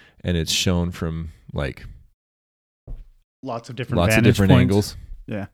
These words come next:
Speaker 1: Yeah, or vantage points. Yeah, you could call it a vantage point.
Speaker 2: So I think, I think a lot of people think that, uh, the Salt Lake Valley in eighteen forty-seven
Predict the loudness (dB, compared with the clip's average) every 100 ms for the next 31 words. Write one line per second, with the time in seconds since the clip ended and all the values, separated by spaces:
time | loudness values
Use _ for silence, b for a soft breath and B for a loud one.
0 | _ -6 -6 0 2 2 0 -2 -2 -2
1 | 0 -2 -2 -4 -2 -2 -2 -6 -8 -10
2 | -10 -12 B B B 2 2 4 2 2
3 | -2 2 2 4 4 4 6 4 4 4
4 | 4 4 2 0 0 0 -2 -2 -8 _
5 | -20 -4 -4 2 2 4 0 -2 -2 -2
6 | -2 -4 -8 _ _ -18 -2 2 2 0
7 | -2 0 2 2 2 0 0 0 -2